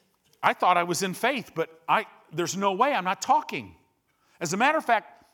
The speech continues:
not only am I not speaking the word, I'm speaking all my circumstances.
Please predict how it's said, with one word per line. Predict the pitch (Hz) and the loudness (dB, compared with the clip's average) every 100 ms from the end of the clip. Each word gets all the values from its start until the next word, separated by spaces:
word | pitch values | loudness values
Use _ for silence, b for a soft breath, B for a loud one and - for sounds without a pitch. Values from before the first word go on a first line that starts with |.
| - | -12
not | 135 214 277 | -2 2 2
only | 302 277 | 2 0
am | 233 | -2
I | 196 185 | -4 -6
not | 175 - | -8 -8
speaking | - - 233 226 180 | -10 -8 -10 -8 -6
the | 165 | -4
word, | 269 294 170 b b b b | -4 -4 -10 b b b b
I'm | 196 302 | -4 -2
speaking | - - - 285 - 226 165 | -4 -6 -6 -6 -6 -4 -2
all | 185 | -2
my | 185 | -2
circumstances. | 196 262 285 269 - 220 185 156 135 82 - - | -4 -6 -6 -6 -6 -8 -10 -10 -12 -14 -18 -20